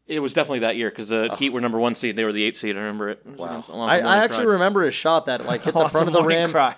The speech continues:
Speaker 2: and then hit, like, the back of the rim and went in.
Speaker 1: It was definitely, that's what I'm talking about. Um, Chris Paul had a game winner in a game seven, but it, I guess it wasn't a buzzer beater. I think
Speaker 2: Yeah.
Speaker 1: it went with, like, two
Speaker 2: So
Speaker 1: tenths
Speaker 2: they
Speaker 1: of a
Speaker 2: were
Speaker 1: second.
Speaker 2: very specific about
Speaker 1: Yeah.
Speaker 2: saying buzzer beater.
Speaker 1: Yeah.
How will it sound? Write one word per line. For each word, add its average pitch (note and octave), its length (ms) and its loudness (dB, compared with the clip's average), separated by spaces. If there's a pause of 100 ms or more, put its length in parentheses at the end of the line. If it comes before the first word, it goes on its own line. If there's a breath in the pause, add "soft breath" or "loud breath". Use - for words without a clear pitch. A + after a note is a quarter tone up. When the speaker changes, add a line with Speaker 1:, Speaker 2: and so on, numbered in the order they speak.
(160)
Speaker 2:
and C#3 120 -6
then C#3+ 80 0
hit, E3 120 2
like, D#3 220 -2
the C#3 80 -6
back C#3 300 0
of D#3 40 -6
the C3 60 -4
rim A#2+ 160 0
and A2 140 -6
went A#2 160 -2
in. B2 280 -4
Speaker 1:
It C3+ 100 -10
was A#2 120 -12
definitely, A#2 360 -4
that's G#2 200 -8
what A#2 60 -14
I'm A2 40 -14
talking B2+ 220 -10
about. A2 140 -12 (260 soft breath)
Um, C#3 360 2 (840 soft breath)
Chris A3 180 2
Paul A3 220 6
had D3 160 4
a A#2 120 0 (280)
game C3+ 240 -4
winner B2 360 0
in A#2+ 200 -6
a A2+ 80 -2
game A#2 240 -2
seven, A2 460 -4 (240)
but B2+ 100 -2
it, A#2+ 140 0
I C3 60 -2
guess C3+ 180 -2
it C#3 80 -4
wasn't A#2 220 -2
a - 20 -8
buzzer A#2+ 260 0
beater. G2+ 240 -4
I F#2+ 60 -4
think A2+ 160 -4
Speaker 2:
Yeah. A2 180 -2
Speaker 1:
it G2+ 60 -4
went A2 120 -4
with, G#2+ 100 -8
like, G#2+ 120 -6 (220)
two C3 100 -10
Speaker 2:
So A#2+ 120 -2
Speaker 1:
tenths F3 120 4
Speaker 2:
they G3 80 8
Speaker 1:
of A3 60 10
a A#3 40 8
Speaker 2:
were A3 40 8
Speaker 1:
second. G3 120 6
Speaker 2:
very A#3 140 6
specific F#3+ 540 0
about D3 220 4
Speaker 1:
Yeah. A2 40 -2
Speaker 2:
saying C#3 240 0
buzzer B2+ 300 2
beater. G#2 320 -2
Speaker 1:
Yeah. G2+ 120 -8